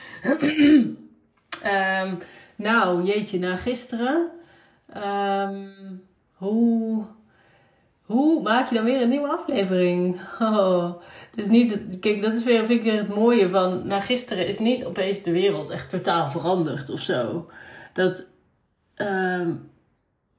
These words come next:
ja, dat weet je, de, mijn wereld is ontzettend aan het veranderen door, eh, de hele transformatie waar ik in zit.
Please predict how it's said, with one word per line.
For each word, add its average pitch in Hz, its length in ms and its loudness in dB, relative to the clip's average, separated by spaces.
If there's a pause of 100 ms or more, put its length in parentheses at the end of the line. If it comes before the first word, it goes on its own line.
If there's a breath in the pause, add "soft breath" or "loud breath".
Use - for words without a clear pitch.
(160)
ja, 202 300 2
dat 185 180 2
weet 220 220 0
je, 240 80 0
de, 208 460 0
mijn 190 140 4
wereld 202 340 0
is 214 160 -6
ontzettend 220 500 -2
aan - 140 -2
het 214 100 -10
veranderen 226 480 0
door, 202 260 -2
eh, 185 120 -2
de 180 60 -2
hele 185 260 0
transformatie 196 760 -4
waar 247 100 2
ik 247 100 -4
in 262 220 -4
zit. 330 440 0